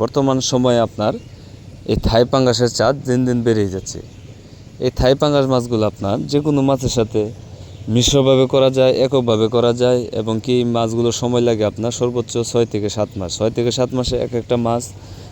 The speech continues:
দুই থেকে আড়াই কেজি বানিয়ে আপনি বাজারে বিক্রি করতে পারবেন। আর এই থাই পাঙ্গাস মাছের খাবার হচ্ছে ভাসমান ফিড খাবার। আপনি প্রতিদিন দুই বেলা করে খাবার দিলে এই, এই মাছগুলো সর্বোচ্চ ছয় থেকে সাড়ে ছয় মাসে বাজারজাত করা যায়। আর এই মাছগুলো আপনি এককভাবে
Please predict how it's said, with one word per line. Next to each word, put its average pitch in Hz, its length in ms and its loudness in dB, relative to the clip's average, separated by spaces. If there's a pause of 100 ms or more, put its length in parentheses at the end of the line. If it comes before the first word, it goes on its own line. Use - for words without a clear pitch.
(200)
দুই 139 200 6
থেকে 127 240 2
আড়াই 123 200 4
কেজি 113 220 -2
বানিয়ে 120 260 4
আপনি 139 120 -4 (120)
বাজারে 113 300 2
বিক্রি 104 240 -4
করতে 101 240 -4
পারবেন। 87 280 -6 (1400)
আর 117 140 4
এই 120 60 2 (100)
থাই 123 160 6 (100)
পাঙ্গাস 131 340 4
মাছের 113 280 0
খাবার 110 280 4
হচ্ছে 104 200 0 (100)
ভাসমান 107 440 0
ফিড 95 220 -4
খাবার। 104 320 2
আপনি 117 140 -4 (100)
প্রতিদিন 113 420 -2
দুই 104 160 0
বেলা 107 220 2
করে 101 120 0 (100)
খাবার 101 280 0
দিলে 110 200 0 (140)
এই, 117 60 -4 (240)
এই 104 120 -6
মাছগুলো 107 300 -2 (100)
সর্বোচ্চ 113 320 -4 (140)
ছয় 123 220 2
থেকে 107 180 -4 (120)
সাড়ে 131 220 0
ছয় 131 180 -2
মাসে 117 240 -6
বাজারজাত 107 420 0
করা 98 220 -2
যায়। 80 140 -8 (1120)
আর 120 140 6
এই 151 120 6
মাছগুলো 147 400 6
আপনি 156 200 0 (240)
এককভাবে 139 440 2